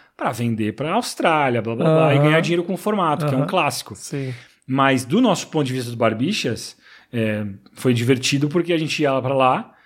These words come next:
Speaker 1: e a gente era uma das cartas. Então na hora do improviso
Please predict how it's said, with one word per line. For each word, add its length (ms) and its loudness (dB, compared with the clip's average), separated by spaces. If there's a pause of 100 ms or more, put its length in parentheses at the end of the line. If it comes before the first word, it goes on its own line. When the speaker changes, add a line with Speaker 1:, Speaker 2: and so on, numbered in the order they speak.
(140)
Speaker 1:
e 80 0
a 20 4
gente 160 2
era 80 4
uma 120 2
das 180 0
cartas. 720 -2 (140)
Então 120 0
na 120 4
hora 80 6
do 80 0
improviso 960 0